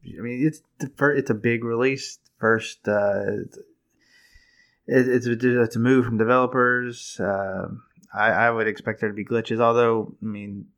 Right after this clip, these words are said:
sometimes that, that's unexcusable. But, uh,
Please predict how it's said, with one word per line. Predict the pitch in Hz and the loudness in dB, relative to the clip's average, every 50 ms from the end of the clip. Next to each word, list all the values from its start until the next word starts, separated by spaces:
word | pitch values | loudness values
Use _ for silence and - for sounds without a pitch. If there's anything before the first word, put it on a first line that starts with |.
| _ - | _ -8
sometimes | - 127 123 - 131 127 123 117 | -6 -6 -4 -2 -2 -2 0 -2
that, | 117 110 - | -4 0 2
that's | 123 113 110 110 - - - - - | 4 4 4 2 0 -6 -14 -8 -6
unexcusable. | 113 113 110 - - - 110 107 107 113 113 113 113 | -6 -4 -4 -6 -8 -10 -10 -10 -10 -10 -10 -8 -4
But, | 113 143 139 113 95 - - _ _ _ _ _ _ _ _ _ _ - | 0 0 2 2 0 -2 -8 _ _ _ _ _ _ _ _ _ _ -8
uh, | - 110 123 117 113 | -6 -4 -2 -2 -2